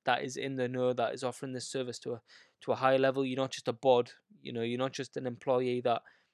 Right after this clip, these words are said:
isn't gonna try and sell it. You've got to remember, if you're, if you're being a sole trader here, then you're the, you're the managing director, you're the boots on the ground, right? You're the person,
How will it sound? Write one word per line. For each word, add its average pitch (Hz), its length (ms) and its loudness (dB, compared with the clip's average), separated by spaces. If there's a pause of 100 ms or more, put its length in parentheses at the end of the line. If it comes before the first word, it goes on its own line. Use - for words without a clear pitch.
(120)
isn't 143 200 -2
gonna 131 120 0
try 131 160 -2
and 123 120 -4
sell 143 220 4
it. - 140 -2 (100)
You've 131 140 -10
got 123 120 2
to 127 60 -4
remember, 127 440 -2
if 117 180 -4
you're, 123 280 2 (460)
if - 140 -4
you're 139 120 2
being 131 180 0
a 117 40 -6
sole 117 240 -2
trader 147 360 2
here, 117 280 -2
then 110 260 -4 (540)
you're 127 100 0
the, 113 320 0 (420)
you're 131 140 -4
the 123 60 -4
managing 123 440 -4
director, 131 560 -2 (300)
you're 143 180 -8
the 120 80 -2
boots 131 300 -6
on 120 80 -6
the 117 80 -6
ground, 135 480 -4 (380)
right? 120 140 -6
You're 117 120 -8
the 113 60 -8
person, 131 520 -4